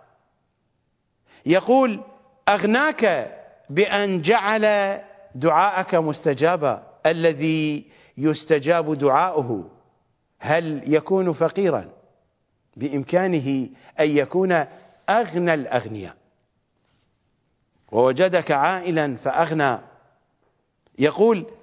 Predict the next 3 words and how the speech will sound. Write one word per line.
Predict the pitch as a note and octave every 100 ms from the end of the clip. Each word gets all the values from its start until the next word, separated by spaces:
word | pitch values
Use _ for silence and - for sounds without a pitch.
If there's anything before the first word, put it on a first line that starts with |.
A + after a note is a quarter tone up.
| _ _ _ _
أغناك | D#3+ D3 D3+ G#3 A3+ G3+ G3 F3 - - - A2+
بأن | D#3+ - E3+ D3+
جعل | C3 G3+ F#3 G3 G3 F3+